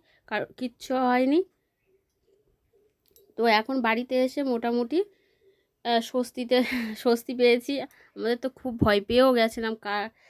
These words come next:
আর আমার মায়ের একটু কোমরে লেগেছে, কিছু হয়নি বলা ভুল, একটু কোমরে লেগে গেছে মায়ের, আমার হাঁটুতে একটু চিড়ে গেছে, আর মেজ বোনের একটু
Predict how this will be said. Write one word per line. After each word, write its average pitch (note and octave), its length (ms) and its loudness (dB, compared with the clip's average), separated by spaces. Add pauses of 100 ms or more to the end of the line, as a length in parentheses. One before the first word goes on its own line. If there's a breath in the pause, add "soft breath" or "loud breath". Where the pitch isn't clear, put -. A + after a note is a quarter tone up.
(320 soft breath)
আর G#3+ 100 -8
আমার A3 220 0
মায়ের G#3+ 360 2
একটু A#3+ 200 -2
কোমরে A3+ 380 2
লেগেছে, A3+ 360 0
কিছু - 240 -6
হয়নি D4 400 4
বলা C4+ 280 4
ভুল, B3+ 220 -2
একটু - 220 -2
কোমরে A3+ 340 0
লেগে A#3 300 2
গেছে A3+ 240 2
মায়ের, G3+ 300 -4 (520 soft breath)
আমার A#3 220 0
হাঁটুতে A#3 440 -4
একটু C4 180 -4
চিড়ে B3+ 340 0
গেছে, G#3 420 -2 (880)
আর G3 520 2 (2000)
মেজ B3+ 380 6
বোনের C4+ 360 6
একটু B3+ 640 2